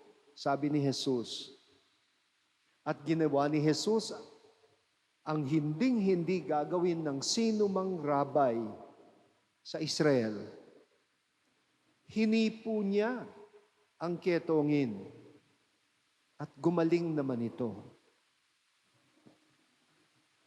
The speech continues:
Mga kapatid, hindi ho magic, hindi swerte,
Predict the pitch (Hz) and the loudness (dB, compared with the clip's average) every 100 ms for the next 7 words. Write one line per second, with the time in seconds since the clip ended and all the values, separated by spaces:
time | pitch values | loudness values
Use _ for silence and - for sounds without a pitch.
0 | _ _ - 104 113 123 127 139 - 143 | _ _ -12 -8 -4 -2 -2 -4 -6 -4
1 | 175 160 - - - - _ _ _ _ | -2 -2 -4 -12 -20 -20 _ _ _ _
2 | _ _ _ 143 143 139 147 156 135 156 | _ _ _ -6 -4 -2 0 0 0 -2
3 | 147 139 135 131 - - 120 - - - | -2 -4 -4 -6 -4 -2 -2 -2 -20 -20
4 | _ _ _ _ _ _ _ _ _ _ | _ _ _ _ _ _ _ _ _ _
5 | _ _ _ _ _ _ - 175 170 160 | _ _ _ _ _ _ 0 2 2 0
6 | 170 165 - 139 143 139 135 139 - 117 | 2 0 -2 -2 2 2 0 -4 -8 -8